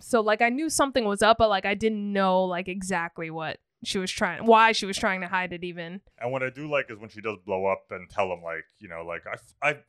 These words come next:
Speaker 2: I blew him while, while what's-his-face fucked me," you know?
Speaker 1: Yeah.
Speaker 2: Like, uh, Cody, that was his name. And I like that she wasn't playing dumb because she was trying to, like, hide it from him. She wasn't even necessarily ashamed.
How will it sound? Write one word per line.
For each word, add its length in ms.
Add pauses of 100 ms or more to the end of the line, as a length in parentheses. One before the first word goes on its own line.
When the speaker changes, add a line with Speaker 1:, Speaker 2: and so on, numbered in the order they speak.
Speaker 2:
I 40
blew 360
him 100
while, 340
while 380
what's-his-face 520
fucked 280
me," 140
you 100
know? 100
Speaker 1:
Yeah. 640
Speaker 2:
Like, 80
uh, 100
Cody, 360
that 100
was 120
his 100
name. 200 (420)
And 140
I 40
like 280
that 240 (340)
she 140
wasn't 540 (100)
playing 460
dumb 480 (120)
because 320
she 140
was 140
trying 180
to, 80
like, 140
hide 240
it 120
from 160
him. 200
She 100
wasn't 300
even 160
necessarily 420
ashamed. 560